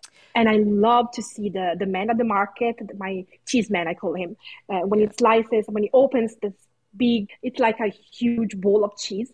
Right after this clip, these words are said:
Speaker 1: that it's hung for six years. When he opens that, it is still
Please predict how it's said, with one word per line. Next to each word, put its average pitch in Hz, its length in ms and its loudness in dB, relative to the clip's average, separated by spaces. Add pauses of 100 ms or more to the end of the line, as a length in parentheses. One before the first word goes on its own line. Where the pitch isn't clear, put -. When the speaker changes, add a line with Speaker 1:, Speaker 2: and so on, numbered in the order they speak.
(120)
Speaker 1:
that 190 100 -6
it's 190 160 -8 (120)
hung 208 240 -8 (120)
for 160 160 -10
six - 340 -12
years. 190 420 -6 (140)
When 226 280 0
he 294 120 2
opens 220 360 -2
that, 240 240 0 (340)
it 220 100 -2
is 226 160 -4
still 233 480 0